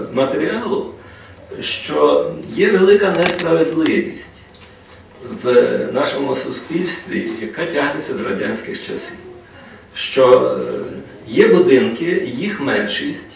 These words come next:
які, власне, так як наш будинок, були з-, збудовані коштами самих мешканців, самих власників. І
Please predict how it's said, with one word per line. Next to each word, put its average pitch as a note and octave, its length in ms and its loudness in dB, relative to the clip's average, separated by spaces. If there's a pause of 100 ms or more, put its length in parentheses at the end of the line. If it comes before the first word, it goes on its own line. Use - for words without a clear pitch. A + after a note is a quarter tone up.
(380)
які, G3 280 0
власне, F3 360 0
так E3 220 -2
як D#3+ 120 -2
наш E3 160 0
будинок, - 460 -2
були G3 240 4
з-, - 220 -2
збудовані G3 640 2
коштами G3+ 800 -2
самих E3 720 -4 (180)
мешканців, G3+ 640 -8
самих - 420 -8 (120)
власників. - 580 -2 (580)
І C#3+ 240 4